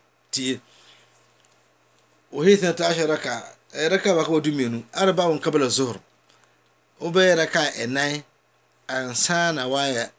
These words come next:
zuhur. Yusallim bayna kulli rak'atayn. Woyɛ raka mmienu biara na woayɛ sallama.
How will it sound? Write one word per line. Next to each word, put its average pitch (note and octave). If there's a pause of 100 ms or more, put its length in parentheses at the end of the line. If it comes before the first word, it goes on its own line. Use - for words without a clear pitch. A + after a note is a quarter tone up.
(260)
zuhur. A2+ (2500)
Yusallim E3+
bayna D3+
kulli C#3+
rak'atayn. A2+
Woyɛ D#3
raka C#3+
mmienu B2
biara C3+ (720)
na C3+
woayɛ B2
sallama. G#2+